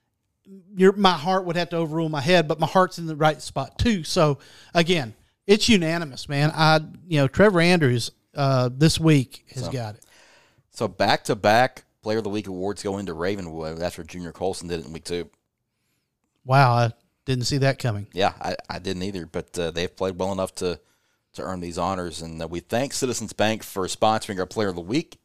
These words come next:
Speaker 2: each week this year. And we've got some nice gifts going to these young men
Speaker 1: Mm.
Speaker 2: very soon. I'll be making some stops to hand off these awards in the coming days, so stay tuned for that. And stay tuned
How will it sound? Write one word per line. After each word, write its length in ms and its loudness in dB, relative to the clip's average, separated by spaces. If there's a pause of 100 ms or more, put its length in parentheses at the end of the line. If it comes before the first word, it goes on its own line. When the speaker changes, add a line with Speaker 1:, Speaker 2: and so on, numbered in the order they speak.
Speaker 2:
each 240 -12
week 180 -8
this 240 -8
year. 200 -6
And 760 -20
we've 100 -12
got 140 -2
some 120 -8
nice 240 -6
gifts 220 -6
going 240 -6
to 80 -10
these 220 -8
young 180 -6
men 380 -6 (320)
Speaker 1:
Mm. 240 -14
Speaker 2:
very 220 -2
soon. 460 -6
I'll 60 -6
be 160 -12 (360)
making 240 -14
some 140 -14
stops 380 -2
to 280 -8 (520)
hand 200 -6
off 140 -4
these 160 -10
awards 560 -8 (120)
in 120 -14
the 80 -10
coming 300 -10
days, 340 -4
so 180 -8
stay 240 -8
tuned 300 -12
for 100 -18
that. 460 -2 (480)
And 420 0 (340)
stay 340 -4
tuned 500 -4